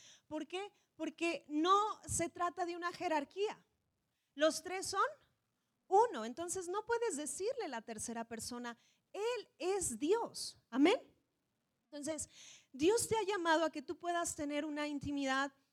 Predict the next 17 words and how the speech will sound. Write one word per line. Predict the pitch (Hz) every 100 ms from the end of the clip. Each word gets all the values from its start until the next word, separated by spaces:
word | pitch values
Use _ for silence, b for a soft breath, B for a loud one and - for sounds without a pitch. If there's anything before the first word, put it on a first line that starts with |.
| _
con | - 277
el | 226 190
Padre, | 285 285 294 254
una | 269
intimidad | 269 262 269 247 240 240
con | 262
el | 226 247
Hijo | 285 -
y | 247
una | 269
intimidad | 285 285 277 262 254
por | 254 262
e-, | 254
con | 269
el | 247
Espíritu | 233 - 269 254 262
Santo. | - 294 320 185